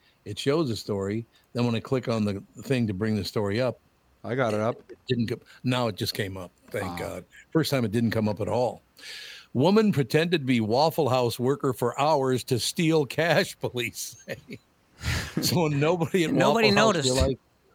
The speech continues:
Speaker 1: she didn't even work there, and nobody noticed.
Speaker 3: <laughs>
Speaker 1: Riverdale, Georgia. Riverdale police are looking for a woman who they say, they have a picture of her too, by the way. They show their picture.
Speaker 3: Hmm.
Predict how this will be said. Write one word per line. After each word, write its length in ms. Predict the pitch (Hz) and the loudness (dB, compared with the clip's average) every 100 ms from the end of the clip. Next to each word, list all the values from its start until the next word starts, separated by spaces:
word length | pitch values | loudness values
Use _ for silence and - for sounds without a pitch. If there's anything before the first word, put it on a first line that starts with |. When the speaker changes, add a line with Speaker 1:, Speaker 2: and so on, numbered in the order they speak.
| _ | _
Speaker 1:
she 120 | - | 0
didn't 160 | 220 220 | 2 4
even 220 | 214 214 | 2 4
work 300 | 214 233 233 | 4 4 2
there, 320 | 156 151 147 | 0 2 2
and 80 | 147 | 2
nobody 380 | 190 202 202 208 | 2 4 2 2
noticed. 600 | 190 214 208 139 185 - - | 4 4 4 2 -2 -4 -6
Speaker 3:
<laughs> 1080 | - _ _ _ _ _ - - - _ - | -8 _ _ _ _ _ -20 -20 -20 _ -2
Speaker 1:
Riverdale, 520 | 143 175 170 175 170 | 0 0 0 2 0
Georgia. 420 | 139 190 185 143 | 0 0 0 0
Riverdale 340 | 135 156 151 143 | 0 0 0 0
police 300 | 147 139 143 | -2 -2 -2
are 40 | |
looking 200 | 135 135 | -2 -4
for 160 | 127 110 | -4 -2
a 60 | |
woman 300 | 110 139 139 | -2 -2 0
who 100 | 131 | 0
they 220 | 131 151 156 | 0 -2 -2
say, 240 | - 113 | -2 0
they 100 | 135 | 2
have 100 | 190 | 0
a 60 | 147 | 0
picture 300 | 180 175 135 | -4 -2 -4
of 80 | 101 | -4
her 80 | 92 | -4
too, 160 | 135 | -4
by 160 | 113 95 | -2 -2
the 80 | 92 | -2
way. 120 | 92 | -4
They 100 | 95 | -4
show 200 | - 113 | -4 -4
their 80 | 92 | -4
picture. 400 | - 110 - 87 _ - | -6 -8 -10 -16 _ -4
Speaker 3:
Hmm. 160 | 131 | -4